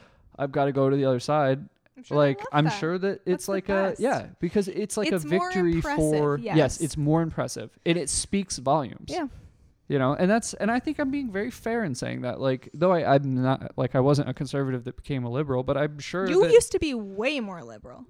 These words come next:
Speaker 1: Oh, I was
Speaker 2: Way, way, way more
Speaker 1: very
Speaker 2: liberal.
Speaker 1: liberal.
Speaker 2: And
Speaker 1: Voted for Barack Obama,
Speaker 2: that
Speaker 1: twenty eighteen, baby.
Speaker 2: that gives you a whole lot more room
Speaker 1: Very.
Speaker 2: to talk to other people about those kinds of things. Like, you and I have,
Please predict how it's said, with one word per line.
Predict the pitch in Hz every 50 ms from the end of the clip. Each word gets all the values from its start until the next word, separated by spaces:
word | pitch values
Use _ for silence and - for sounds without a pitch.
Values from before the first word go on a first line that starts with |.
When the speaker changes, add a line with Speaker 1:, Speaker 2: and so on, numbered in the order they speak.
| -
Speaker 1:
Oh, | - 156 147
I | 131 131
was | 143 -
Speaker 2:
Way, | 240 240 226
way, | 220 214 202 190
way |
more | 190 196
Speaker 1:
very | 123 127 135 143 143 139 139 135 135 131 131 127 120 120 120 123
Speaker 2:
liberal. | 120 117 117 - 85
Speaker 1:
liberal. | - - 82 - - 143 254
Speaker 2:
And | 339 359 349 311 277 269 269 254
Speaker 1:
Voted | 139 143 143 139
for | - 139
Barack | 120 135 135 143 -
Obama, | 156 127 131 143 190 - - - - - - - -
Speaker 2:
that | 262 277 294 147
Speaker 1:
twenty |
eighteen, | 151 151 - 180 180
baby. | 147 135 139 160 165 _ _ _ -
Speaker 2:
that | 247 277 285 277 254
gives | 262 262 262 254 269 262 285
you | 302 330 330 320
a | 277 254
whole | - - - 254 240 240 240 247
lot | 226 214 214 214 - -
more | 226 214 214 220 214 208
room | 208 214 214 202 208 214
Speaker 1:
Very. | 143 175 165 151 156 151 - - - _ _ _ -
Speaker 2:
to | - - 277 262 247
talk | - - - 262 262 262 - -
to | - - -
other | - 240 226 233 233 226 220
people | 220 - - 247 240 _ - - 220 254 - - - - - - - - - - _ _ _ _ _ _ _ -
about | 247 233 240 220 - -
those | 233 240 233
kinds | - - 233 240 240
of | 220 -
things. | - - - 233 - 247
Like, | 247 240 - - - - - -
you | 294 339
and | 349 320
I | 330 311
have, | 302 254 214